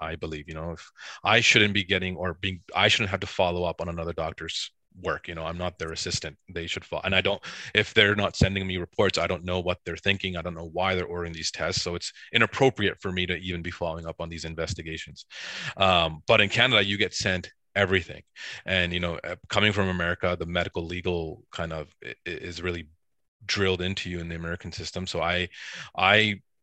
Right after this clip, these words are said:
I call my patients about every single result. You know, a lot of doctors will say, "Oh, if it's normal, we won't call you. Just assume it's normal." I don't believe in that. I think it's a recipe for disaster, 'cause what if the doctor never gets the result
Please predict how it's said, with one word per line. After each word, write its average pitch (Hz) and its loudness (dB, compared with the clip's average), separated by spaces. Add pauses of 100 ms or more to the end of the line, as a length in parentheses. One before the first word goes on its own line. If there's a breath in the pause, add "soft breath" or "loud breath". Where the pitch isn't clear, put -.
(160)
I 110 6
call 110 2
my 101 2
patients 95 -2
about 85 -2
every 87 -2
single 80 -8
result. 76 -12
You 87 -10
know, 87 -6
a - -6
lot 95 0
of 95 0
doctors 87 0
will 85 -4
say, 85 -4
"Oh, 107 0
if 98 -4
it's - -6
normal, 95 -2
we 95 -4
won't 95 -4
call 95 -2
you. 90 -4
Just - -6
assume 90 -6
it's - -10
normal." 95 -4 (380 loud breath)
I 104 6
don't 98 0
believe 95 0
in 110 0
that. 120 0
I 87 0
think 90 -4
it's 90 -2
a 87 2
recipe 90 -4
for 85 -6
disaster, 82 0
'cause 80 -6
what 87 -4
if - -6
the 87 -8
doctor 85 -2
never 82 -8
gets - 0
the 90 -2
result 87 -2